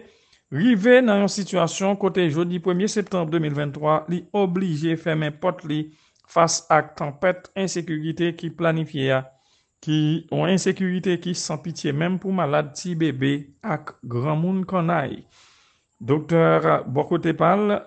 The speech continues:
li ta deside fèmen pòt, pwiske tout malad ki yo menm ta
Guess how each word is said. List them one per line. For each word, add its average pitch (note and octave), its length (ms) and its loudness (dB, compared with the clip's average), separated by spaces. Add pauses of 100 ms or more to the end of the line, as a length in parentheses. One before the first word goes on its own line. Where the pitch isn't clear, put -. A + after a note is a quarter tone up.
li E3+ 240 0
ta E3+ 160 2
deside F3+ 640 0
fèmen D#3+ 320 -2
pòt, - 460 -2 (880)
pwiske F#3 480 0
tout B3 240 -2
malad F#3+ 640 0 (1160)
ki F3 200 4
yo F3+ 100 8
menm E3+ 480 0
ta E3+ 160 2